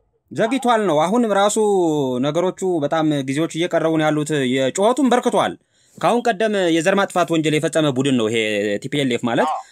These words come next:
Speaker 1: በንጹሃን ላይ አሁንም ድረስ ዛሬም ድረስ ምርጫ አልመረጣችሁኝም በሚል፣ እ፣ ንጹሃንን ከመግደልና ከማሰር አልፎ እንዲ-፣ በረሃብ እንዲሞቱ ለማድረግም፣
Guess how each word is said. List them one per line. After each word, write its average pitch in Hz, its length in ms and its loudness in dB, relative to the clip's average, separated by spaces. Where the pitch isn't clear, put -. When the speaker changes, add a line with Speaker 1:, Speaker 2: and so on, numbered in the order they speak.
Speaker 1:
በንጹሃን 151 440 0
ላይ 143 220 2
አሁንም 277 380 4
ድረስ 233 200 0
ዛሬም 185 360 2
ድረስ 220 300 0
ምርጫ 156 240 -2
አልመረጣችሁኝም 185 840 0
በሚል፣ 190 280 0
እ፣ 131 80 0
ንጹሃንን 175 460 2
ከመግደልና 165 500 2
ከማሰር 156 400 0
አልፎ 180 160 0
እንዲ-፣ 165 220 0
በረሃብ 233 340 2
እንዲሞቱ 233 380 -2
ለማድረግም፣ 196 540 0